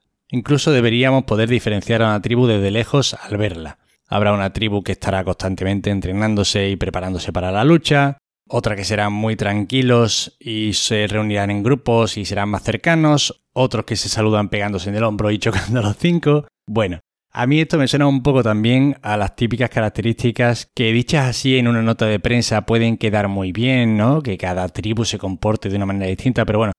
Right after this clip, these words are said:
al fin y al cabo creo que puede ser algo bastante sencillo de hacer. No sabemos hasta qué punto será complejo, no sabemos hasta qué punto serán simplemente scripts para que se comporten de una determinada forma o reaccionarán un poco a su alrededor.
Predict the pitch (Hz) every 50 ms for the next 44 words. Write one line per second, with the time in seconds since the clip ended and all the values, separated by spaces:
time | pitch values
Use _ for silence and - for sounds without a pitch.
0 | _ _ _ - 117 107 - - 120 120 120 117 - 127 120 127 127 - - -
1 | 120 123 123 110 127 131 110 120 123 117 113 - - 127 117 117 117 117 110 107
2 | 98 95 - 110 110 110 110 - - 98 95 90 - - 117 110 113 104 101 95
3 | 92 - 131 131 135 147 147 - _ _ _ - 127 127 131 123 - 127 120 117
4 | 123 127 110 107 - - 120 110 113 120 120 117 135 131 127 - 120 110 - -
5 | 113 107 107 107 113 113 113 107 - _ - 110 104 104 98 - 123 127 143 139
6 | - - 139 135 127 117 101 - 110 107 110 107 98 95 - 104 95 104 92 98
7 | 113 110 104 - 110 104 95 - _ _ - - - - 143 120 110 120 117 -
8 | - 123 107 117 113 113 117 104 110 107 101 - - - 120 120 117 - - -
9 | - - 107 107 107 104 104 - - 101 107 104 98 - 107 104 - - 107 104
10 | 104 101 101 104 104 104 - 101 98 98 98 98 95 90 - - 135 143 143 135
11 | 127 120 117 113 120 98 90 - - - 104 98 98 98 101 107 113 113 104 104
12 | 95 - 113 104 - 107 98 95 95 - - 101 90 92 87 92 95 92 95 110
13 | 127 139 143 139